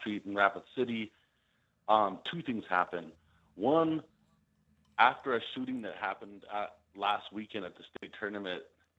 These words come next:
um, they had made an announcement to all of the hospitality groups in all the hotels in the entire Rapid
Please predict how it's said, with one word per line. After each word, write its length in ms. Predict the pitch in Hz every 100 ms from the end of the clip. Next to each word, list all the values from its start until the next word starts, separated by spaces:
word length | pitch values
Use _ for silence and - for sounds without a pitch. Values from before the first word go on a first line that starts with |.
| _ _ _ _ _
um, 400 | 104 95 78 82 80
they 120 | 107
had 120 | 98
made 240 | 101 107 110
an 180 | 95 92
announcement 720 | 90 98 113 - 87 80 90 - _ _ _
to 160 | - -
all 640 | 98 123 147 151 151 - _ _ _
of 80 | 104
the 60 | 101
hospitality 720 | 107 113 - 117 113 113 110
groups 360 | 92 101 95 - - - _ _ _ _ _ _ _
in 120 | 101
all 280 | 76 110 120
the 80 | 117
hotels 440 | 110 98 98 95 95
in 60 |
the 60 | 98
entire 400 | 87 - 107 110
Rapid 300 | 101 101